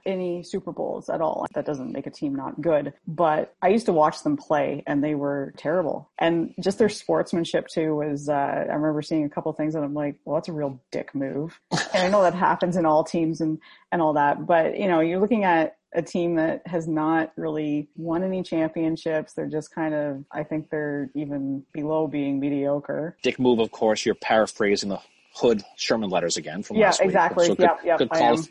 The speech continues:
Speaker 2: for a throwback.
Speaker 1: Yep.
Speaker 2: Well, let's take a look at Braxton Bragg, though. Focus on the general. No, actually, we, we, I think most people can agree the
Speaker 1: Yeah.
Speaker 2: Bengals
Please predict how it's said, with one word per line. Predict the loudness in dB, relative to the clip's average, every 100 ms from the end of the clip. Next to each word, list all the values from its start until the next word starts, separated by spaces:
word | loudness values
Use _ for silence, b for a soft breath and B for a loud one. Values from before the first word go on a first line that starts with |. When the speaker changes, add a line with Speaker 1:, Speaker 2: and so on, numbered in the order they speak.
| -2
Speaker 2:
for | 0
a |
throwback. | 0 -2 -2 -2 -6 B B B
Speaker 1:
Yep. | 0
Speaker 2:
Well, | 2
let's | 2
take | -2 -2
a |
look | -2 0
at | -2
Braxton | -2 -4 -4 -6
Bragg, | -2 0 0 -4
though. | -8 -10
Focus | -6 -2 -2 -2
on | -6 -8
the |
general. | -8 -2 -2 0
No, | -2 -2
actually, | -2 -2
we, | 0 0 0
we, | -4 -2
I | -2
think | 0 2
most | 0 0
people | -2 -2 -2
can | -2
agree | -2 -2
the | -2 -2
Speaker 1:
Yeah. | -2 0
Speaker 2:
Bengals | 0 -2 -4